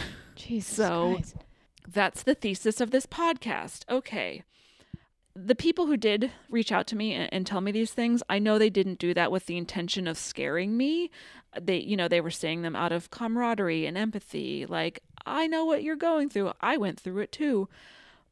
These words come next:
Speaker 1: But now I'm very scared. <laughs>
Speaker 2: Sure.
Speaker 1: Like, and I'm even more frustrated and alarmed that this process has been so slow and drawn out because of what might happen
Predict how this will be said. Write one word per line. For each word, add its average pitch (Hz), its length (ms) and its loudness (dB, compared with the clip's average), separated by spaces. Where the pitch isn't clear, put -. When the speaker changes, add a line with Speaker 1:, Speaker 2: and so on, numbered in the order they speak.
Speaker 1:
But 254 180 4
now 269 240 2
I'm 302 180 4
very 262 280 4
scared. 285 560 2
<laughs> - 240 -4
Speaker 2:
Sure. 247 120 8
Speaker 1:
Like, 254 260 8
and 254 200 2
I'm 262 140 2
even 277 260 6
more 247 200 4
frustrated 240 720 4
and 214 100 0
alarmed 226 680 4
that 214 200 4
this 220 280 2
process 220 460 2
has 311 320 4
been 190 200 0
so 180 220 2
slow 170 500 2
and 196 160 -2
drawn 175 280 0
out 156 260 -2
because 185 580 -2
of 170 200 0
what 190 360 0
might 190 360 0
happen 208 680 0